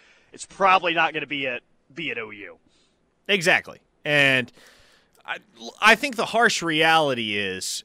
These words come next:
Speaker 2: as you look at the quarterback room right now, Tyler, somebody else is gonna transfer at some point. Maybe not this season, but Davis Beville has three years of eligibility left. Nick Evers has all four. General Booty has three.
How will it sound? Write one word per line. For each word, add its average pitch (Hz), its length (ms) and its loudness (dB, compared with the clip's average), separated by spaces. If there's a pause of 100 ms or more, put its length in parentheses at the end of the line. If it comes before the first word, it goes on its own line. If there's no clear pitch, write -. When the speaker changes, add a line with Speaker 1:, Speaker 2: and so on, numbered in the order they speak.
Speaker 2:
as 135 200 -4
you 202 100 -2
look 214 220 -2
at 180 80 -6
the 151 80 -8
quarterback 151 480 -4
room 127 260 -6
right 113 460 -2
now, 113 640 -6
Tyler, 139 340 -6
somebody 254 400 -2
else 185 240 2
is 120 100 -8
gonna 110 220 -8
transfer 107 420 -10
at 95 80 -10
some 135 200 -8
point. 98 200 -10
Maybe 262 200 -4
not 269 220 2
this 214 180 2
season, 143 520 -4 (380)
but 143 320 2 (560)
Davis 208 300 0
Beville 190 280 -2
has 147 180 -4
three 139 200 -10
years 127 180 -6
of 107 80 -14
eligibility 95 520 -10
left. 82 380 -12 (500)
Nick 151 280 -6
Evers 160 520 -6
has 127 340 -6
all 107 140 -6
four. 85 420 -16 (400)
General 143 420 -4
Booty 143 420 -6
has 98 280 -10
three. 85 400 -18